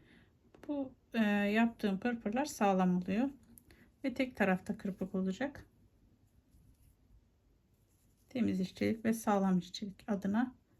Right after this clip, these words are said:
güzel bir yöntem. Bu şekilde zaten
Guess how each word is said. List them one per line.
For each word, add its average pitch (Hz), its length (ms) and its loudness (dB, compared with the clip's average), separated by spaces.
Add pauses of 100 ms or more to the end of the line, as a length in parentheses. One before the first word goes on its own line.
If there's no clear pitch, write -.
(340)
güzel 190 320 0
bir 220 120 4
yöntem. 190 460 2 (2250)
Bu 330 80 -2
şekilde 208 640 0
zaten 240 500 2